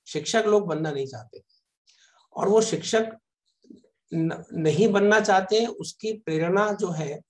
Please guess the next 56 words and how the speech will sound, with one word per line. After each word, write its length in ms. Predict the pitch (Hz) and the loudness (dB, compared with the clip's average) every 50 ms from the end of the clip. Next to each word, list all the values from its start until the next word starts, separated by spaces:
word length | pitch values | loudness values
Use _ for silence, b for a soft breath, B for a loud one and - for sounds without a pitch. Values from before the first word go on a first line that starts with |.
| b b b b b b b _ _ - | b b b b b b b _ _ -8
या 460 | 147 165 180 185 190 180 - - - _ _ _ _ _ _ | -2 2 4 4 4 2 0 -4 -12 _ _ _ _ _ _
प्रेरणा 440 | 165 - - - 165 170 175 185 190 | -16 -14 -6 -4 -2 0 2 2 0
का 160 | 196 190 190 | 0 0 0
ना 180 | 180 175 180 196 | 0 2 2 2
होना, 300 | 196 180 180 185 202 208 | 2 0 0 0 0 0
वो 140 | 190 175 170 | 0 0 -2
भी 120 | 190 208 | -4 -6
कहीं 180 | - 170 170 175 | -6 -4 -6 -6
ना 100 | 185 180 | -6 -6
कहीं 240 | 170 170 185 196 | -6 -4 -4 -4
हमसे 300 | 180 180 165 165 - - | -4 -4 -10 -6 -4 -4
फ्लो 280 | 190 - - 175 165 165 | -4 -4 -4 -6 -6 -4
हो 100 | 160 160 | -2 -2
रहा 100 | 160 156 | -2 -2
होता 240 | 143 143 - - 170 | -4 -6 -6 -6 -6
है। 60 | 175 | -4
क्योंकि 400 | - 202 196 - - 214 226 - b b b b b b - | -4 -8 -6 -4 -4 -4 -4 -6 b b b b b b -8
हम 140 | 135 151 175 | -6 -2 0
लोगों 220 | 185 190 208 208 | 4 4 4 4
की 120 | 208 226 | 4 2
जो 120 | 214 226 208 | 2 2 0
अपनी 220 | 180 - 208 214 | 0 2 4 2
अतृप्ति 420 | 208 - - 170 170 - - 190 202 | 2 2 0 -6 -8 -6 -4 -2 -2
है, 60 | 240 | -2
कुछ 200 | - 226 202 208 | 0 -2 0 2
लोगों 200 | 202 190 196 190 | 2 2 2 0
की 100 | 196 202 | 0 0
बात 180 | 196 214 208 | -2 -2 -6
छोड़ 200 | - - 269 - | -6 -6 -6 -6
दीजिए, 240 | 226 151 127 131 - - _ _ _ _ _ _ | -6 -8 -10 -12 -14 -18 _ _ _ _ _ _
सामान्य 400 | - - 160 165 170 185 190 190 | -4 -2 0 0 2 2 2 2
बात 200 | 180 170 165 165 - | 0 0 -2 -4 -8
कर 80 | 147 | -10
रहा 120 | 139 143 147 | -8 -6 -6
हूँ 120 | 165 175 | -8 -4
कि 120 | 180 208 190 | -4 -4 -2
जो 120 | 185 185 | -2 -2
हम 160 | 170 156 165 | -2 -2 -2
लोगों 200 | 160 170 180 190 | 0 0 0 0
की 100 | 185 202 | -2 -2
अपनी 300 | 185 - - - 196 196 | -4 -6 -2 2 2 2
अतृप्ति 480 | 165 160 - - 147 - _ - 175 170 | 2 0 -4 -6 -12 -12 _ -6 -4 -4
है, 200 | 156 165 175 - - _ b b b b b b b _ 165 | -2 -4 -6 -8 -14 _ b b b b b b b _ -2
वो 100 | 170 175 | -2 0
कहीं 280 | - 160 156 175 202 | 2 0 2 4 4
ना 120 | 208 202 202 | 4 4 0
कहीं 300 | 196 180 185 208 214 214 | 0 2 4 4 4 2
किसी 260 | 185 170 160 196 190 | -2 -2 0 2 2
ना 100 | 196 196 | 2 0
किसी 260 | 185 185 175 180 202 | -2 -4 -2 -2 -2
माध्यम 420 | 175 160 139 139 139 165 180 190 | -2 -2 -6 -6 -6 -4 -4 -4
से, 200 | 190 185 190 170 | -4 -4 -4 -6
किसी 260 | 170 - 170 - - 180 | -6 -8 -12 -12 -8 -6
ना 80 | 175 | -6
किसी 260 | 170 170 185 - - | -6 -8 -10 -12 -8
रूप 200 | 160 160 180 175 | -6 -6 -6 -6